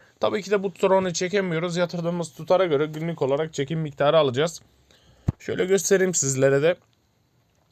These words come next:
Bakın mesela beş Tron ile elli bin Tron arasındaki yatırımlara günlük yüzde altı diyor. Yani, e, yüz Tron yatırdığınızı varsayıyorum. Günlük olarak altı Tron çekeceksiniz. E,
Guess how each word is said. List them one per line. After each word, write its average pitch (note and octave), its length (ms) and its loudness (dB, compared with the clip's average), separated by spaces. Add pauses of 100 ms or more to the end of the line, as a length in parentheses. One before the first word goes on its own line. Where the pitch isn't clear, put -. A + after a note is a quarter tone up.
(380)
Bakın D#3+ 200 2
mesela D3 400 0
beş F3 220 0
Tron F3 240 2
ile E3 280 -2 (680)
elli F#3 260 0
bin F3 160 0
Tron D#3+ 260 0
arasındaki D3+ 540 0
yatırımlara D3+ 640 0
günlük D3 400 -4
yüzde D3 220 0
altı D3+ 340 4
diyor. C#3 240 2 (800)
Yani, C#3 400 -4 (600)
e, E3 280 0
yüz F3 340 -4
Tron F3+ 300 2
yatırdığınızı E3 680 0
varsayıyorum. C3 680 0 (540)
Günlük F3 320 -4
olarak C#3 340 -4
altı D3+ 240 0
Tron C#3 280 -4
çekeceksiniz. D3 840 -6
E, G#2+ 280 -8